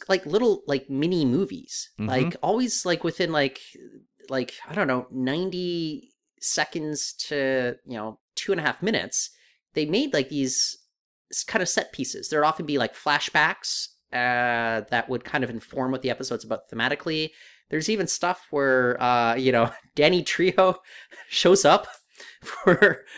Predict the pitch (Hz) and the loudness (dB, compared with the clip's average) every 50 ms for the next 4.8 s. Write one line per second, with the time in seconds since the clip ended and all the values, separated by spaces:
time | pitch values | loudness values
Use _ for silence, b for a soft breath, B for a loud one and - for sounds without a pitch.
0 | B B B 175 160 147 131 123 123 131 165 226 277 269 254 233 196 196 185 175 | B B B 6 6 6 6 6 4 6 8 10 10 10 8 8 10 10 10 10
1 | 165 - - 180 175 175 170 160 156 151 139 - - 147 143 170 214 254 - - | 8 6 4 4 4 4 4 2 2 2 0 0 0 2 4 4 2 2 -2 -4
2 | - - _ _ _ - 143 139 147 147 143 143 143 143 151 151 - - 185 175 | -10 -20 _ _ _ 0 4 6 6 8 6 6 4 4 2 0 2 2 2 4
3 | 170 165 165 160 165 151 - - - 175 160 165 160 - - - 131 - - - | 4 6 4 4 2 0 -4 -4 -2 0 0 0 0 -2 -4 -4 -4 -6 -6 -6
4 | - 165 160 - - - 151 151 156 214 214 170 107 117 165 | -4 -4 -4 -2 -2 0 2 2 4 4 4 6 6 4 2